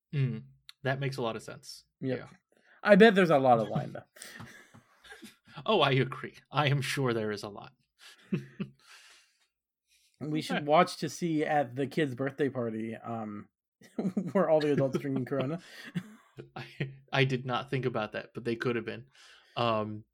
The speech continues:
Speaker 1: there was a, in the finale, there was some talk about, I guess at some point during the season, they had some, some event where they forgot napkins. Like, they, they had all this
Speaker 2: Mm.
Speaker 1: barbecue and everything. I'm,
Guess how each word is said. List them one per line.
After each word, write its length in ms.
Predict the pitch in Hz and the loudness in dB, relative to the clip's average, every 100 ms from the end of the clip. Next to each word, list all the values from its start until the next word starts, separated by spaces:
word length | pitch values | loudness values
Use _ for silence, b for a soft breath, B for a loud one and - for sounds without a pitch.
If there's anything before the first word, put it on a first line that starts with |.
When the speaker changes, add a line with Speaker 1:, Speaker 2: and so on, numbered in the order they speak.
| _ | _
Speaker 1:
there 240 | 135 135 127 | -2 0 0
was 520 | 120 127 143 156 135 131 | 2 2 2 -2 -4 0
a, 720 | 123 120 117 113 113 110 - _ _ _ _ | 2 2 0 -2 -4 -8 -12 _ _ _ _
in 80 | 147 | -2
the 80 | 131 | -2
finale, 540 | - 131 185 139 131 135 | -2 -4 -2 -4 -8 -4
there 140 | 135 | 0
was 180 | 127 120 | 0 -2
some 140 | 127 117 | -6 -2
talk 320 | 143 123 127 | 0 0 -2
about, 200 | 113 113 | -2 -2
I 60 | |
guess 180 | 117 123 | -2 -4
at 80 | - | -6
some 140 | - 117 | -6 -4
point 240 | 120 110 | -6 -6
during 220 | 113 110 | -6 -8
the 60 | 107 | -10
season, 420 | - 113 110 107 B B B B | -8 -8 -8 -14 B B B B
they 80 | 127 | -2
had 240 | 123 143 135 | 2 0 0
some, 500 | 156 139 131 120 - _ - | -2 -2 -4 -8 -16 _ -10
some 240 | - 196 165 | -2 -2 0
event 380 | 120 127 135 135 | 0 0 0 -2
where 160 | 127 | 0
they 160 | 120 117 | 0 0
forgot 480 | 113 123 110 113 - _ - | -2 -4 -2 -4 -8 _ -10
napkins. 600 | 120 113 139 139 135 - _ _ _ _ | -10 -8 -4 -4 -4 -10 _ _ _ _
Like, 120 | 117 | -8
they, 120 | - 120 | -4 0
they 100 | 120 | 0
had 140 | 117 | 2
all 100 | 117 | 0
this 140 | 113 | 0
Speaker 2:
Mm. 20 | 117 | -2
Speaker 1:
barbecue 520 | 117 117 - 120 113 | -2 -4 -4 -2 -2
and 80 | 110 | -2
everything. 400 | 117 113 120 117 | -6 -6 -8 -4
I'm, 140 | 123 | -4